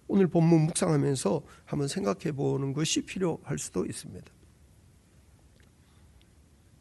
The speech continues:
그런데 사실상, 어, 예수님을 따르는데 장애가 될 만한 거, 그거 내가 좋아하는 거,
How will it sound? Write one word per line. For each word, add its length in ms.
그런데 500
사실상, 580
어, 380
예수님을 460
따르는데 600
장애가 480
될 220
만한 280
거, 160
그거 340
내가 220
좋아하는 460
거, 160